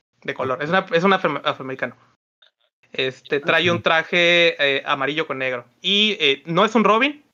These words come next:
Muchos decían que ese era el siguiente Robin. No es un Robin. No han todavía revelado qué pedo, qué planes tiene Batman. Lo único que Batman dijo una vez es, Estoy, estoy bu-,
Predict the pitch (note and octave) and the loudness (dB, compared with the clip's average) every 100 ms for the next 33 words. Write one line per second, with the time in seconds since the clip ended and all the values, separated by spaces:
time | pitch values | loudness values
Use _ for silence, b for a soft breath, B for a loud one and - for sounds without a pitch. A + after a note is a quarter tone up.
0 | _ _ D#3 E3 F3+ D#3+ - D#3+ D#3 D3+ | _ _ -8 -4 -4 -6 -6 -6 -2 0
1 | D3 C#3 E3 D#3+ C#3+ C#3+ D3 E3 F#3+ F#3+ | 0 0 0 -2 -4 -8 -2 0 0 -2
2 | - C#3+ D3+ D#3+ D#3 F3 G3 D#3 D#3 D#3+ | -10 -4 -4 -2 0 0 0 -2 0 0
3 | D#3+ - F3 D#3 D#3 D3 D3+ C#3 C#3 D3 | -2 -6 0 2 2 2 0 0 0 -2
4 | D3 - C#3+ C#3+ D3+ B B D#3+ - D3 | -8 -4 0 0 -2 B B -4 -2 -2
5 | D3 C#3+ D3 C#3+ C#3 E3+ F#3 B B B | -2 -6 -6 -4 -4 -4 -6 B B B
6 | E3+ G3 E3+ D3 D3+ E3 E3 E3 D#3 D3+ | 2 4 2 2 2 0 -4 -4 -2 -2
7 | D3 D#3 E3 D#3 D3+ b b _ D#3+ _ | 0 0 0 -2 -2 b b _ -20 _
8 | E3 D#3+ - A3 A3+ - F3+ - F#3+ F#3 | -16 -8 0 2 2 -2 -6 0 0 0
9 | G#3+ G#3+ | -6 -8